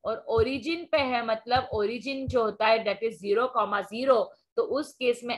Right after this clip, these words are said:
एच और के की value जो है वो क्या रहेगी? ज़ीरो और ज़ीरो, मतलब ये भी ज़ीरो हो गया, ये भी ज़ीरो हो गया।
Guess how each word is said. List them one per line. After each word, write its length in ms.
एच 340
और 260
के 260
की 180
value 480
जो 120
है 80
वो 120
क्या 280
रहेगी? 560
ज़ीरो 340
और 300
ज़ीरो, 600
मतलब 360
ये 140
भी 140
ज़ीरो 440
हो 80
गया, 240
ये 200
भी 160
ज़ीरो 380
हो 80
गया। 260